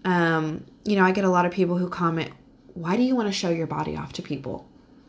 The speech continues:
Why do you feel like it's necessary for you to take pictures and put it on your Instagram with you wearing nothing but a sports bra and your, in your, uh, leggings after you've worked out?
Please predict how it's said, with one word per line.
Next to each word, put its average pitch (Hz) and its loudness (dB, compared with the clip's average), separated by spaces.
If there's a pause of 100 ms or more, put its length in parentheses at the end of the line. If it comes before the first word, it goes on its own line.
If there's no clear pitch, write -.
(400)
Why 185 4
do 247 2
you 247 2
feel 220 0
like 196 0
it's 190 -6
necessary 175 -2
for 170 -6
you 165 -4
to 170 -8
take 170 -8
pictures 151 -4
and 160 -4
put 180 -2
it 170 -2
on 156 -2
your 151 -4
Instagram 143 -4 (300)
with 165 0
you 160 4
wearing 156 0
nothing 151 -4
but 151 -2
a 143 -4
sports 139 -6
bra 139 0
and 139 -4
your, 127 -6 (480)
in 165 0
your, 147 -2
uh, 135 -4
leggings 175 0 (640)
after 160 -4
you've 156 -4
worked 147 -2
out? 139 0